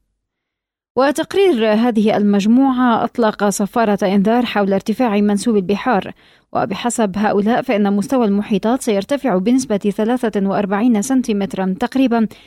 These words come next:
حتى عام ألفين ومائة في ظل ارتفاع درجة الحرارة بمعدل درجتين مئويتين، وفي المقابل ستصل نسبة الارتفاع إلى أربعة وثمانين سنتيمترًا في حال ارتفاع حرارة المناخ لثلاث أو أربع درجات مئوية.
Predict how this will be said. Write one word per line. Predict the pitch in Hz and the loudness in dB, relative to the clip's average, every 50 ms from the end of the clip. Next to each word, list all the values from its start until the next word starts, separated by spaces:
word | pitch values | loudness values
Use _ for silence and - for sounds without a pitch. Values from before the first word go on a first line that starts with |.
| _ _ _ | _ _ _
حتى | - 190 - - | -6 -6 -4 -2
عام | 190 180 233 269 262 226 - | -2 0 0 2 2 0 0
ألفين | - 233 254 240 - 254 262 269 254 | -2 -2 -4 -2 -2 0 2 2 2
ومائة | 254 247 240 240 233 - - 185 180 - - - _ _ | 2 2 2 2 2 2 0 -4 -6 -8 -14 -20 _ _
في | - 226 196 | -2 0 2
ظل | 185 180 180 | 2 2 0
ارتفاع | 196 196 - 226 214 - 262 233 208 190 | 0 -2 -2 -2 -2 0 0 0 0 0
درجة | 185 202 202 214 220 196 208 190 196 | 0 0 0 0 0 0 0 -2 -2
الحرارة | 190 170 - - 220 254 262 262 247 214 | -4 -4 -4 -2 0 0 0 0 0 0
بمعدل | 190 233 254 269 262 226 220 220 208 208 202 185 185 180 | 0 2 2 2 2 0 0 -2 -2 -2 -2 0 0 0
درجتين | 175 196 208 208 202 202 208 202 - 247 226 214 208 214 | 0 0 0 0 0 -2 -2 -2 0 0 2 2 2 2
مئويتين، | 240 - 233 214 202 196 196 196 - 254 240 202 165 - - - - - - _ _ - | 0 0 0 0 0 0 0 0 0 0 0 0 -2 -4 -8 -14 -20 -20 -20 _ _ -6
وفي | 180 - 208 | -6 -2 -2
المقابل | 190 185 185 233 - 262 269 226 277 302 311 - - - _ _ | 0 0 -2 -2 -2 -2 -2 0 0 -2 -2 -4 -8 -20 _ _
ستصل | _ - 226 208 190 262 269 - - 208 175 | _ -6 -4 -4 -2 -2 -2 -2 -2 -2 -2
نسبة | 185 220 - - - 202 180 | -2 -2 -4 -2 -2 -4 -4
الارتفاع | 196 180 185 196 190 - 226 - 262 262 226 180 | -2 -4 -4 -4 -4 -6 -4 -2 -2 -2 -2 -2
إلى | - 208 208 | -2 -2 -2
أربعة | 202 202 214 214 220 247 226 220 214 - | 0 0 -2 0 0 -2 -2 -2 -4 -4
وثمانين | 196 185 202 226 240 - 233 202 190 202 214 247 240 214 196 | -4 -2 -2 -2 -2 -2 -2 0 0 2 2 2 2 0 0
سنتيمترًا | 196 - 247 226 240 240 233 262 - 262 262 254 226 202 - - - _ _ _ | -2 -2 -2 -2 0 0 0 0 0 0 0 0 0 -2 -4 -10 -20 _ _ _
في | - 247 | -4 -4
حال | - - 247 226 208 | -2 0 0 0 0
ارتفاع | 202 190 - - 208 - 262 254 220 | -2 -2 -4 -6 -6 -2 -2 -2 -2
حرارة | 202 - - 220 208 226 214 208 208 208 - | -2 -4 -4 -2 0 0 0 0 0 0 0
المناخ | 247 240 240 247 254 269 269 254 208 - - | 0 2 2 4 4 2 2 0 -2 -4 -4
لثلاث | 220 262 262 - 285 262 254 262 254 247 - | -2 -2 -2 -2 -2 -2 0 0 -2 -2 -4
أو | - - 190 196 - | -6 -8 -6 -4 -4
أربع | - 226 233 185 185 180 165 185 | -4 -4 -2 -4 -6 -6 -6 -6
درجات | 202 247 269 277 262 233 254 254 254 254 - | -4 -2 0 0 -2 -2 -2 -4 -2 0 0
مئوية. | 262 285 - - 185 175 180 170 - 123 - | 2 2 2 2 0 0 0 -2 -2 -4 -6